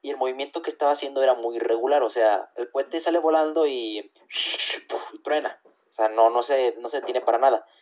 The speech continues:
Y esta cosa se tardó más tiempo del que un cohete tra-, tardaría en tronar e iba más lento.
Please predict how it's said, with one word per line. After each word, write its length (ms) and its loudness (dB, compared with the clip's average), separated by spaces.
Y 140 -4
esta 340 -4
cosa 420 0
se 260 -8
tardó 380 0
más 380 -2
tiempo 440 -2
del 160 -2
que 300 0
un 140 -12
cohete 400 -6
tra-, 320 -2
tardaría 340 4
en 100 -4
tronar 400 -2
e 100 -4
iba 140 6
más 220 2
lento. 480 -4